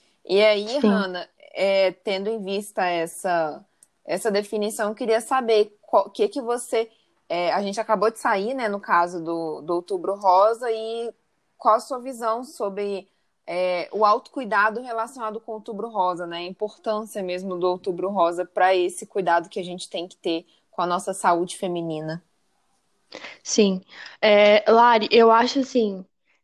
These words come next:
Speaker 2: é, a campanha do Outubro Rosa, algo assim muito importante, porque além de conscientizar, né, nós mulheres, principalmente, a gente ainda não é o público-alvo, ma-, né? Mas,
Speaker 1: Sim.
Speaker 2: enfim, como um todo. Eu acho, além de importante,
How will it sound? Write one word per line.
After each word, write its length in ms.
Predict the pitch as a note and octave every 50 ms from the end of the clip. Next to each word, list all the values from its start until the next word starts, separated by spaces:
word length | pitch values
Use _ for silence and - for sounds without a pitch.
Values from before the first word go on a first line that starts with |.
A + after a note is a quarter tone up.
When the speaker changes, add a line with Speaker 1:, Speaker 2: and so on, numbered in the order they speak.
| _ -
Speaker 2:
é, 180 | G3 F#3+ F#3
a 60 | G3
campanha 400 | F#3+ - A3+ G#3+ - A#3+ B3+ C4+
do 80 | C4 C4
Outubro 400 | A#3+ A#3+ - A3+ G#3+ G3 G3+ G#3
Rosa, 600 | F#3+ F3+ F3 F3+ B3 A#3 A3 F#3+ F#3+ G3 F#3+ G#3+ - _ _ _
algo 240 | - G#3 G#3+ A3+ A3+
assim 160 | A#3 A3+ B3
muito 400 | B3 A#3+ A#3+ B3 C4+ D4+ E4 D#4+
importante, 680 | D4 C4+ B3 A#3 A3 A3+ - G#3+ G3+ G#3 G#3+ A#3 - -
porque 960 | _ A#3+ A3 - - - - A3+ G#3+ G#3+ G#3+ G#3+ G#3 G#3 G#3 G#3 G3 G3 - - _ - - - - -
além 300 | G#3+ A3 A#3 C4 D4+ D4+
de 100 | - -
conscientizar, 880 | - C4+ B3+ C4 C4+ B3+ A3+ A3 - A3+ G#3+ G3+ A#3 C4 C#4 C#4+ C4
né, 320 | B3+ B3+ C4+ D4 D#4+ E4 - - - -
nós 300 | G#3+ G#3+ G#3 A3 A3+ A3
mulheres, 500 | A3+ A3 G#3+ G3+ G3+ G#3+ A3+ A3+ A3+ -
principalmente, 440 | - - - - A3 G#3+ A3 - - -
a 100 | C4 B3+
gente 220 | B3 C4 C4 -
ainda 240 | D#4 D4 D4 C#4+ D4+
não 160 | D4 D#4 E4 E4
é 100 | D4 D4
o 80 | C#4+
público-alvo, 800 | C#4+ C4+ C4 B3 C4 C4 C4 - B3 A3 A3 A#3+ B3+ B3 C4 C4
ma-, 140 | B3+ B3 - - _
né? 240 | - A3 G#3 A#3 C4 - _ _ _ _ - - _ _ _
Mas, 520 | A3 G#3+ G#3+ A3 A3+ A#3 A#3 A#3 A#3 A#3 A3+
Speaker 1:
Sim. 180 | F3+ D#3+ D3+ -
Speaker 2:
enfim, 480 | C4 C#4+ D4 C#4+ - A#3 G#3 G3 F#3+ - _ _ _ _ _ _
como 220 | - B3 A#3+ B3+ C#4+
um 120 | D#4 D#4 D#4
todo. 400 | B3 A3 G3+ G3 F#3+ F#3+ F#3+ _ _ _ _ _ _ _
Eu 80 | A3+
acho, 220 | A#3 A#3+ A#3+ - -
além 240 | B3 B3+ C#4 D#4 E4
de 60 | F4
importante, 580 | E4+ - F4 E4 D#4 D#4 C#4+ A#3+ A#3+ A#3+ A#3+